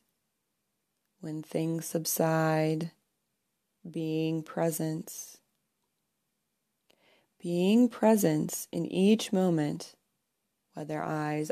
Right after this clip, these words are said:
are open or closed. No judging. Presence is free of judgment. Welcoming everything just as it is.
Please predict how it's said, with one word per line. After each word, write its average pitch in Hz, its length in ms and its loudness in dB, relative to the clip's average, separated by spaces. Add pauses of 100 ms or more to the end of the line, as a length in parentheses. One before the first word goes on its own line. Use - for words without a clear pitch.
are 151 260 -4
open 202 640 -4 (720)
or 175 140 -10
closed. 156 920 -8 (2250)
No 180 260 0
judging. 165 720 2 (1120)
Presence 170 600 -2
is 170 200 -2
free 175 480 2
of 160 220 4
judgment. 160 580 0 (1600)
Welcoming 160 720 -4
everything 170 800 0
just 165 380 0
as 165 260 2
it 170 80 4
is. 170 800 2